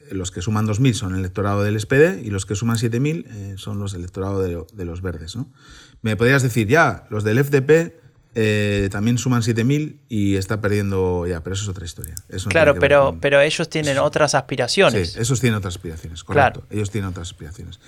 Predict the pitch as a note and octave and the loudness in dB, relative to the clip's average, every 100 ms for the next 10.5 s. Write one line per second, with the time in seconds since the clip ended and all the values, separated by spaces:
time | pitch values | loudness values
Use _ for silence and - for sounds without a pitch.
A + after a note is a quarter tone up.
0 | - C#3+ B2 A#2 B2 A#2+ A#2 A2+ A#2 A2 | -6 0 0 4 4 6 6 4 2 0
1 | A2+ C3+ C3 C3+ A#2+ A2 G#2 F#2+ F#2 F#2 | 2 2 2 2 0 0 -2 -4 -4 -2
2 | A2+ G2+ F#2 G2+ A2+ A2+ A#2+ G#2 G2 F#2 | -2 -2 -4 -2 0 2 2 0 -2 -4
3 | F#2 F2 F#2+ F2 E2+ E2+ D#2+ - _ - | -6 -6 -4 -4 -4 -8 -10 -16 _ -20
4 | - _ G2+ F#2 F2+ F2+ - E2 D#2 E2+ | -20 _ 0 2 2 -4 -6 -6 -8 -10
5 | F2 - F#2+ F2 E2 F#2+ F2+ F2 F2 F2 | -10 -8 -6 -6 -4 -4 -2 -2 -4 -6
6 | F2+ F2 E2+ E2+ F2+ A2 B2 A#2+ A#2 A#2+ | -6 -6 -6 -6 -4 -2 0 2 2 2
7 | A2 G#2+ G2+ G#2 G2 G2 G2 F#2+ F#2 G2+ | 2 0 -2 -4 -4 -2 -2 -2 -4 -4
8 | G#2 G2 G2 F#2+ F#2 F#2+ G2+ G2 F#2+ G2 | -4 -2 -2 -2 -4 -4 -4 -2 0 -2
9 | G2 G#2 G2 C#3+ G2 - E2+ D#2+ - E2+ | -2 -2 2 0 0 -10 -10 -10 -10 -8
10 | E2 F#2 F2 D#2+ D#2 | -6 -4 -6 -8 -12